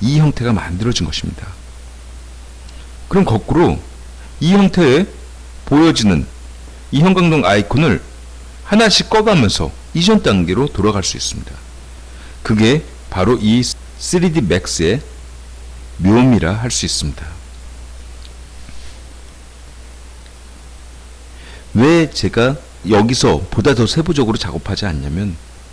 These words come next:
쓰리디 모델링 작업에서 이전 단계로 돌아가서 작업을 하게 되면 지금 세부적으로 작업한 작업들이 모두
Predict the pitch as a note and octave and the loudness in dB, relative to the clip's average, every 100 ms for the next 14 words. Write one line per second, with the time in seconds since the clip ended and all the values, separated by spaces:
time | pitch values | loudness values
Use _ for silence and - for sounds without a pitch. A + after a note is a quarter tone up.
0 | - - - - - - - - - - | -20 -20 -20 -20 -20 -20 -20 -20 -20 -20
1 | - - - - - - - - G#3+ G#3 | -20 -20 -20 -20 -20 -20 -8 0 4 4
2 | E3 A2 D3 D#3+ D#3+ A2 G2 G2+ G2 - | 4 4 6 6 6 4 4 4 2 2
3 | E2 G#2+ C3+ D3 D3 C#3 C3 A#2+ G#2 G#2+ | 2 4 4 4 4 4 4 2 2 2
4 | F#2 F2+ B2+ - F2+ G2+ G#2+ A#2 A2 F3 | 2 0 -2 -2 0 0 2 0 0 2
5 | G3 F#2+ - - - - - - - - | 2 2 -2 -12 -20 -20 -20 -20 -20 -14
6 | - - C3 C#3+ F3 F#3 - G#3 F#3 D#3+ | -2 0 0 4 6 6 4 2 2 2
7 | D#3 C#3+ C#3+ G2 G2+ A#2+ G#2 F2+ - - | 2 2 0 -2 0 2 2 0 -4 -2
8 | B2+ F#3 - - - E2+ E2+ A#2+ | 0 0 -2 -12 -4 -2 2 0